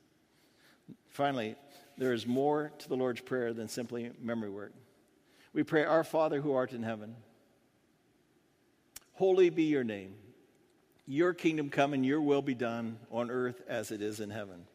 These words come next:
Our Father, the one in heaven, the one who has all authority, all power in heaven and on earth,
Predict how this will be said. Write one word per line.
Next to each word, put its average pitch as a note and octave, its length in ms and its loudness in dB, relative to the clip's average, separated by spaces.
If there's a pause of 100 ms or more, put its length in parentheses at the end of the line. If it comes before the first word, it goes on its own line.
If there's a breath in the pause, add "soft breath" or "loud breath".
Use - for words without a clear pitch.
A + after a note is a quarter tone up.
(460 soft breath)
Our F3+ 160 2
Father, D#3 380 2
the C3 140 -2
one E3 240 -2
in C#3 100 -2
heaven, B2+ 360 -4
the A#2+ 60 -4
one E3 220 0
who D#3+ 140 -2
has C#3+ 220 2
all D3+ 280 0
authority, A#2+ 520 -2 (1120 loud breath)
all D#3+ 200 0
power C3+ 380 2
in A#2+ 100 -2
heaven B2+ 260 -2
and A#2 180 -4
on A2 80 -6
earth, G2+ 220 -10